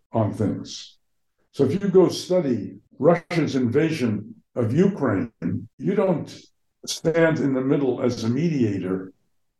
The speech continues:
not taking sides. You take side. You're looking at the invasion by Russians into Ukraine and the attempt of Ukraine to defend itself.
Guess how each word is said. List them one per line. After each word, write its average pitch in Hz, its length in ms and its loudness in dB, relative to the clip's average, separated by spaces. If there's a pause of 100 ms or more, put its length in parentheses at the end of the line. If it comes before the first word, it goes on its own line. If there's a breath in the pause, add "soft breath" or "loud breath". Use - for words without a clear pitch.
(380)
not 139 260 0 (120)
taking 120 360 0
sides. 117 840 -2 (240)
You 151 260 0
take 160 260 -2
side. - 680 -2 (1500)
You're 123 160 0
looking 160 440 0
at 131 200 0 (300)
the 127 140 -2
invasion 139 840 -2 (280)
by 117 120 0
Russians 120 580 0
into 110 280 0
Ukraine 117 680 -2 (580)
and 113 120 -2
the 117 80 2
attempt 156 320 -2
of 110 140 -2
Ukraine 139 380 0
to 110 80 0
defend 139 420 0
itself. 113 480 -2